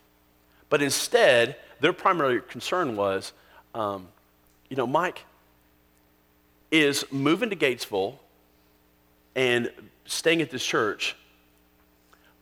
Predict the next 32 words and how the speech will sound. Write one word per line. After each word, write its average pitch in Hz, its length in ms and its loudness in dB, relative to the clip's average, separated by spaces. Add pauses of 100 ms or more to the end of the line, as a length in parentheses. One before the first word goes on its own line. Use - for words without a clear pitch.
(100)
part 202 440 2
of 135 180 0 (120)
what 143 320 2
is, 127 180 -6 (320)
what 131 200 0
God 147 200 4
wants 135 220 -4
to 127 80 -4
do 127 160 -4
with 120 200 -2
you 117 220 -6 (240)
long-term 110 1120 -4 (280)
in 101 100 -12
your 95 140 -6
life?" 71 520 -10 (2750)
You 208 100 -6
know, 254 40 0
I - 60 -2
never 240 180 -6
thought 262 140 -2
about 101 180 0
it - 20 -2
like 92 140 -2
that 87 100 -2
before. 82 360 -8 (1800)
I, 170 220 6
I - 20 -
was 220 180 4
primarily 190 460 2
concerned 165 420 -2
with 151 200 0
the 120 180 2